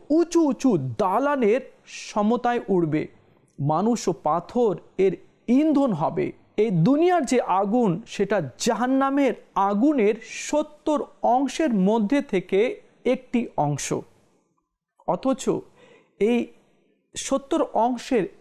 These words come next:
এক অংশ আগুন বড় বড় লোহাকে গলিয়ে দেয়, মাটিকে ইট বানিয়ে দেয়, বড় বড় জঙ্গলকে জ্বালিয়ে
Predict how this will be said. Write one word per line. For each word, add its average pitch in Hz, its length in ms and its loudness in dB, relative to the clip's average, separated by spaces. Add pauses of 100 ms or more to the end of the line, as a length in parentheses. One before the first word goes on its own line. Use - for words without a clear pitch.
(160)
এক 247 320 0 (120)
অংশ 254 400 -2 (160)
আগুন 190 580 0 (1000)
বড় 226 300 2
বড় 170 300 0 (1040)
লোহাকে 190 760 0 (680)
গলিয়ে 190 460 2
দেয়, 143 320 -4 (1500)
মাটিকে 214 640 0 (140)
ইট 302 300 0
বানিয়ে 156 440 -2
দেয়, 147 300 -4 (1120)
বড় 285 340 2
বড় 226 480 2 (220)
জঙ্গলকে 240 840 0 (800)
জ্বালিয়ে 220 640 0